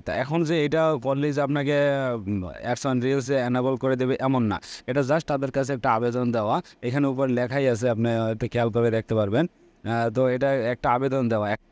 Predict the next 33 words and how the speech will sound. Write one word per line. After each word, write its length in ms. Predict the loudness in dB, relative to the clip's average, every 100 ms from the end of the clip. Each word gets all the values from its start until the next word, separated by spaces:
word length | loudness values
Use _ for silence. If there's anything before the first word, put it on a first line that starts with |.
| _ _ _ _ _
আপনার 280 | -6 -2 -2
পেজ 300 | 0 -2 0
বা 100 | 0
প্রোফাইল 540 | -2 -2 -2 0 0 -2 -8 -6
ads 100 | -4 -2
on 100 | -2
reels-এর 300 | -2 -2 -4
যদি, 720 | -2 -4 -2 -2 0 0 -2 -2
জন্য 300 | 0 0 0
যদি 260 | 0 0
এলিজিবল 440 | 0 0 0 0 0
হয়ে 180 | 0 0
থাকে 260 | 0 0
তাহলে 280 | 0 0 0
ওনারা 300 | 0 0 0
চেক 240 | -2 -6
করে 220 | -2 0 0
দিয়ে 220 | 0 2
দেবে, 360 | 0 0 -2
ইনভে-, 220 | 0 -2 -4 -8 -16 -8
ইনভাইট 300 | -2 0 0
করবে। 320 | 0 -2 0
তাহলে 240 | -2 0 0
ইনভাইটের 420 | 0 0 0 0
মাধ্যমে 400 | 0 0 0 0
আপনি 200 | 0 0
ওখানে 280 | 0 -2 -2
অ্যাকসেপ্ট 380 | -4 -4 -6 -2
করলে 240 | 0 0
সেটআপটা 480 | -2 -4 -4 0 0
আপনি 220 | 0 -2
পেয়ে 220 | 0 0
যাবেন। 340 | 0 0 -2